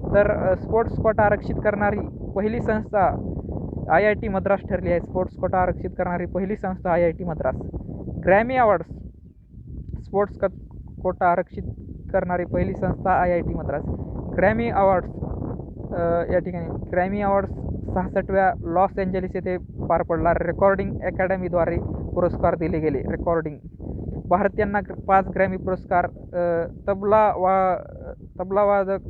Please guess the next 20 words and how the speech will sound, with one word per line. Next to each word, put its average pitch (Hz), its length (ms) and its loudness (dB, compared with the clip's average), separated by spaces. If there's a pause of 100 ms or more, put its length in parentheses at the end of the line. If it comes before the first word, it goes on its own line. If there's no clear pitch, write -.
(200)
झाकीर 196 300 -6
हुसेन, 196 300 -6 (1160)
तबला, 196 360 4 (360)
अ, 170 220 -6
यांना 180 500 0 (180)
झाकीर, 185 280 -6
तबला 190 340 -2
वादक 190 380 2
या 175 160 0
ठिकाणी 185 360 -4
तबला 185 240 0
वादक 185 420 -2
झाकीर 185 400 -6
हुसेनना 185 340 -4
तीन 190 280 -4
ग्रॅमी 185 260 2
अवॉर्ड्स, 185 360 0
तर 190 120 0 (440)
बासरी 180 420 4
वादक, 214 280 4